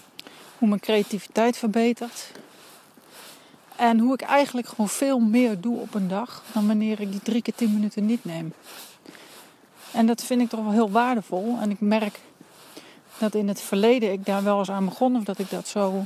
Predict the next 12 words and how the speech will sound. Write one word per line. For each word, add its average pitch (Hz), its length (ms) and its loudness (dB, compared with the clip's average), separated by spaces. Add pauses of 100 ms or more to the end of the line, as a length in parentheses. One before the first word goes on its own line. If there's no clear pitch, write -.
(140)
incidenteel 220 760 0
eens 220 100 0
deed. 240 380 -4 (840)
En 214 60 -2
dan 202 80 0
voelde 247 280 0
ik 208 80 -2
hoe 196 220 -2 (400)
goed - 240 -4
het 277 100 -8
me 269 120 4
deed. 269 360 0